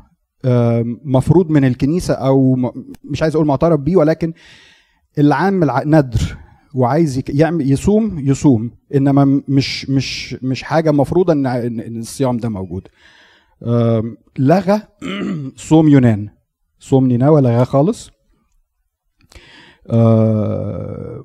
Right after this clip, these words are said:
والصو-، و-، والصوم الميلاد عمله من واحد كياك، والعيد تسعة وعشرين كياك، يعني معنى كده إن صوم الميلاد كان تمانية وعشرين، لا، إحنا عيدنا تسعة وعشرين، فهو الصيام تمانية وعشرين يوم.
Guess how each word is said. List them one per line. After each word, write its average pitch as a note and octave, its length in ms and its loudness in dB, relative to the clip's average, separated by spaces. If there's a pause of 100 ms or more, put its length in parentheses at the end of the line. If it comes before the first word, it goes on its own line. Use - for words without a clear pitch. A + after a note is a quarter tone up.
(440)
والصو-، B2+ 640 2
و-، A#2+ 540 4 (1500)
والصوم B2 640 2
الميلاد D3 460 4
عمله D#3 400 4
من C3 180 4
واحد D3+ 400 0
كياك، C3+ 600 -4 (340)
والعيد C3 340 2
تسعة C#3 320 -2
وعشرين A#2 360 -2
كياك، - 460 -16 (460)
يعني B2 200 0
معنى C#3+ 220 2
كده D#3 180 2
إن C3+ 120 0
صوم D#3 240 2
الميلاد C3+ 300 2
كان F3 400 -2 (680)
تمانية D3+ 340 6
وعشرين، - 360 -2 (120)
لا، C3+ 240 2
إحنا G#2 160 -10
عيدنا D3 280 2
تسعة E3+ 260 2
وعشرين، D#3+ 380 2
فهو C3 220 2
الصيام D3+ 440 2
تمانية E3+ 340 2
وعشرين C3+ 440 -2
يوم. G2 200 -6